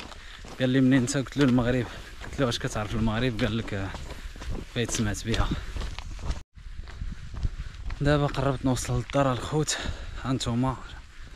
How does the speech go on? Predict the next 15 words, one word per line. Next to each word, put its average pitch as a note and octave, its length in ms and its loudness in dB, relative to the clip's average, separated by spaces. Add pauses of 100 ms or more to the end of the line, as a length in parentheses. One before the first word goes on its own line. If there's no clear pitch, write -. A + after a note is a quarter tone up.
(560)
ديك - 140 2
البلاصه B2 400 0
اللي A#2+ 120 0
جيت A2 240 -6
منها A2+ 300 0
هي A2 300 0
هادي، A2 180 -2 (2750)
وهادشي C3 320 2
اللي A#2 180 4
كاين. A2+ 300 0 (260)
المهم B2 320 2
راه A#2+ 120 4
ما B2 120 4
كملتش. B2+ 580 2 (880)
آه، G#2+ 380 -2